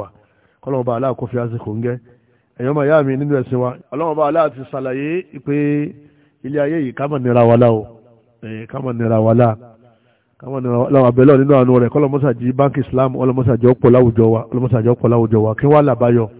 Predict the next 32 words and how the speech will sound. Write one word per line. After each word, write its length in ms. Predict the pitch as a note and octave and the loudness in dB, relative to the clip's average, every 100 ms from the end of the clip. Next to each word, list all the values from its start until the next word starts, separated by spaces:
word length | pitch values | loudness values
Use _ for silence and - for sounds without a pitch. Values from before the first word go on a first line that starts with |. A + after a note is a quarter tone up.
| - _ _ _ _ | -20 _ _ _ _
Ẹ̀yọ́ 140 | B2 C3 | -4 -2
máa 100 | B2 | 0
yá 160 | C#3+ | 0
mi, 120 | B2 B2 | 0 -6
àbáyọ. 500 | - A2+ B2+ C3+ C3 B2 B2+ _ _ _ _ _ - | -8 -4 0 2 0 -2 -10 _ _ _ _ _ -10
Ẹ 120 | B2 | -4
bá 180 | C3+ C#3+ | 0 0
sì 100 | B2 | -2
máa 240 | B2+ B2 B2 | -4 -2 -2
rí 120 | C3 | 2
owó, 340 | C3 B2+ C#3 C#3+ C#3 - | 2 4 4 2 0 -6
tá 60 | |
a 60 | C#3 | -4
máa 140 | C3+ B2 | -2 -2
yára 300 | C3 B2 A#2+ | 0 0 -2
wa. 160 | A#2+ A#2 - | -2 -4 -8
Ẹ 60 | C#3 | -2
jẹ́ 120 | D3+ | 0
á 40 | D#3 | 0
kọ́kọ́ 220 | D#3+ - | 2 2
lọ 80 | D3 | 4
lè 120 | C3+ | 2
mọ̀ 160 | E3 C3+ | 0 0
pé 140 | - | 0
ká 160 | C3 D3+ | 0 0
máa 160 | D3+ | 2
yáyàn 380 | C#3+ D#3 D#3+ B2 | 2 2 2 0
lówó 160 | C3 D3 | 0 0
nínú 180 | D3 D3 | -2 -4
ṣẹ̀ríà 400 | C3 B2 D3 C#3+ | -4 -4 0 0
wa, 260 | C3 C3 - | 0 -2 -4
ẹ̀sìn 440 | C3 B2+ - B2+ | -6 -6 -8 -8